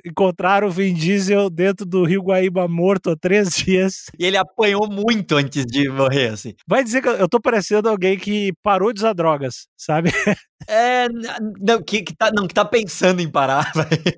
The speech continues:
Speaker 1: Aquela pessoa que, que se recuperou, parou de usar drogas e parou de beber, tipo, faz dois meses.
Speaker 2: Tá sofrendo muito com as consequências.
Speaker 1: Mas as cicatrizes da vida ainda <laughs> tão lá nessa pessoa.
Speaker 2: Ok.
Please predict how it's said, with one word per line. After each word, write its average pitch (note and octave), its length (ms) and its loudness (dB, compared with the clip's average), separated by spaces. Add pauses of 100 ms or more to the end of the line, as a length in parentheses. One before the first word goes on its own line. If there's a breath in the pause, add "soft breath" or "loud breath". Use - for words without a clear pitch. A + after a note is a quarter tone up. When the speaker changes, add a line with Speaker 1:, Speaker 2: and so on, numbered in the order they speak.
Speaker 1:
Aquela A3 320 -2
pessoa G#3 320 -2
que, F#3 300 -6
que G3 100 -4
se G3 140 -6
recuperou, F#3+ 800 0
parou F3+ 340 2
de F#3 60 -6
usar G3+ 140 0
drogas F3 400 0
e F3+ 40 -14
parou F#3 260 2
de F#3+ 100 -4
beber, F3+ 440 0 (200 loud breath)
tipo, - 140 -10
faz F3 280 0
dois G3+ 300 0
meses. G3+ 640 -2 (200 soft breath)
Speaker 2:
Tá E3 140 -2
sofrendo F#3 440 0
muito F#3+ 260 0
com G3 80 0
as F3 100 -2
consequências. C#3+ 720 -4 (180)
Speaker 1:
Mas E3 220 0
as E3 120 4
cicatrizes F#3+ 680 -2
da F#3 180 2
vida F3+ 440 -2
ainda G3 380 0
<laughs> - 0 -
tão - 240 -2
lá F3 180 2
nessa F#3+ 220 -4
pessoa. D3+ 480 -4 (300 loud breath)
Speaker 2:
Ok. G3+ 560 0